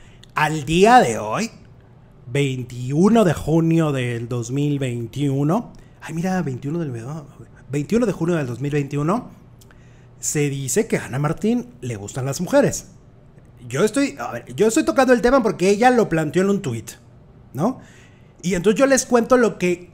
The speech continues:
como reportero y como, y como parte del medio de la farándula decimos. Y a mí muchas personas me han dicho, "A Ana Martín le gustan las mujeres". Ahora, nadie me ha dicho,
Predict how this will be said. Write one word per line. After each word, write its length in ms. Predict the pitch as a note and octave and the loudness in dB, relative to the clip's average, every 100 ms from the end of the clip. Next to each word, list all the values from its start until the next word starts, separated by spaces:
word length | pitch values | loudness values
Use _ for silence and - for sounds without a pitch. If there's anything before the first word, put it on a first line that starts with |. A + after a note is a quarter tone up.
| - | -4
como 280 | F3 E3 | -2 0
reportero 920 | D#3+ D3+ D3 D3+ - F3+ F#3 G#3 C#4 F#3+ | 0 -2 -2 -6 0 4 6 6 6 2
y 100 | E3+ | 2
como, 600 | E3+ D#3+ D#3 D3 C#3 - | 2 2 2 -4 -6 -10
y 80 | - | -12
como 720 | C3 - D#3 D3 C#3+ C#3 B2+ - | -10 -2 -2 0 -2 -4 -6 -2
parte 300 | D#3+ E3+ G#3 | 0 0 2
del 180 | G3+ D3+ | 2 2
medio 300 | D3+ E3 G3 | 4 4 6
de 60 | |
la 120 | F3 C3 | 4 2
farándula 640 | C#3+ D3 E3+ F#3+ G3 G3 - B2+ A#2+ | 2 2 4 4 2 -2 -14 -14 -10
decimos. 680 | B2 - C4 A3+ - - - - - - - - - - - | -4 4 6 4 2 -10 -14 -20 -20 -20 -20 -20 -20 -20 -12
Y 80 | - | -4
a 80 | C#3 | 0
mí 100 | D#3+ | 2
muchas 300 | F#3 G#3 A#3 | 2 4 2
personas 340 | G3 E3 F#3+ | 2 0 2
me 80 | F3+ | 2
han 60 | E3+ | 2
dicho, 400 | D3+ F3+ F#3+ F#3+ - - - | 0 -2 -2 -4 -20 -20 -20
"A 260 | - A2+ G#2 | -18 -16 -12
Ana 140 | A#2+ | -6
Martín 340 | E3+ A#2+ - | -6 -6 -2
le 80 | F3 | -2
gustan 240 | A#2+ A2+ D3 | -2 -4 -2
las 100 | F3 | 0
mujeres". 340 | G3+ C4 - | 4 2 2
Ahora, 180 | D3+ E3+ | -2 -2
nadie 300 | D#3+ F3+ G#3+ | 0 2 4
me 60 | G#3+ | 4
ha 40 | |
dicho, 360 | G3 F3+ G3+ | 0 0 0